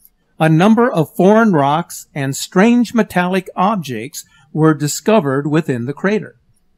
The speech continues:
which begs the question of whether there was the presence of asteroid or meteor fragments. A research group carried out a detailed analysis of the impact site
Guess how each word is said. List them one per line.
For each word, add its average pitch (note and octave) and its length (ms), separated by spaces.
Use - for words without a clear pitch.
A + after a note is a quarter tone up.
which F#3+ 320
begs A3+ 360
the A#3+ 120
question D3 800
of E3+ 160
whether F#3 360
there F3 120
was D#3 340
the D3 220
presence E3+ 880
of C#3+ 300
asteroid D3+ 680
or C#3 260
meteor B2 440
fragments. D3 720
A C3+ 120
research E3+ 500
group D#3 340
carried D#3 340
out C#3+ 220
a C3 140
detailed C#3+ 640
analysis C3 720
of C3 180
the B2+ 160
impact B2+ 440
site C#3 360